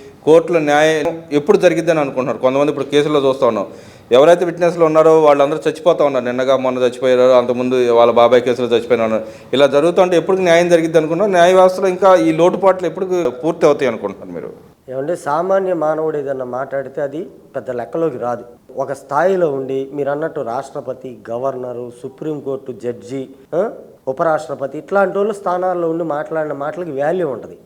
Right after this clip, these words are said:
Speaker 2: కానీ ఈ మాటలకి పరిమితం అవ్వకూడదు, చేతల్లో ఉండాలి.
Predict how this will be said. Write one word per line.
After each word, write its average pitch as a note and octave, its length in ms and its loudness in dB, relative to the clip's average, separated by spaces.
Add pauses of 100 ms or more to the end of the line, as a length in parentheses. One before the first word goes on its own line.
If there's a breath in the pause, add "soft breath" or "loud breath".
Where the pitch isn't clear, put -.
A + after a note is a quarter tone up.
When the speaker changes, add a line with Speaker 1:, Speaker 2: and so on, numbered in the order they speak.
(100)
Speaker 2:
కానీ A3 240 2
ఈ F#3+ 40 0
మాటలకి G#3 440 -2
పరిమితం A3+ 420 -2
అవ్వకూడదు, G3+ 640 -2 (240)
చేతల్లో A#3 360 0
ఉండాలి. F3 380 0